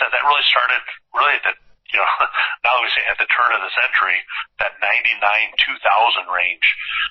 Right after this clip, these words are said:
And it, it's ballooned a lot beyond that into sharing information from the crane to the operator.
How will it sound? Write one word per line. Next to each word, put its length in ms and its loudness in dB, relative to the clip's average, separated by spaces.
And 240 0
it, 160 -2
it's 360 -2
ballooned 440 0
a 120 0
lot 400 2
beyond 520 0
that 400 2
into 480 0
sharing 600 2
information 880 0
from 160 0
the 120 -6
crane 480 0
to 80 0
the 160 -4
operator. 540 -2